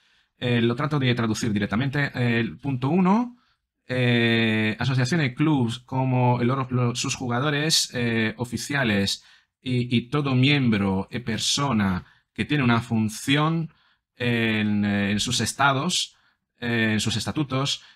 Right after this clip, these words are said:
eh, debe respetar la regla de juego, eh, así como, eh, los estatutos de la fifa, regulaciones, directiva,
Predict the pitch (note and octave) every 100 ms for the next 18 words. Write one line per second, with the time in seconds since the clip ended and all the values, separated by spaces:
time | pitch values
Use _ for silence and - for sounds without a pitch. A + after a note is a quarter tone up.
0 | _ - A#2 A#2 A2+ D3 B2 A2 A2 G#2+
1 | - C3+ A2 G#2 G2+ A#2 C3+ C#3 B2+ C3+
2 | A2 - - A2 F2+ - - _ A3+ A2
3 | G#2 G2+ G3 G2 G2 G2 - - G#2 -
4 | C3 - B2+ A#2 G2+ F2+ - G2+ G2+ G2
5 | A2+ A#2+ - A2+ G#2 C#3+ B2 G2+ G2+ F#2+
6 | - D3 D3+ D3+ B2+ G#2 G#2 G2 - C3+
7 | C3 B2+ A2+ G2 - C#3+ C#3+ C#3+ D3+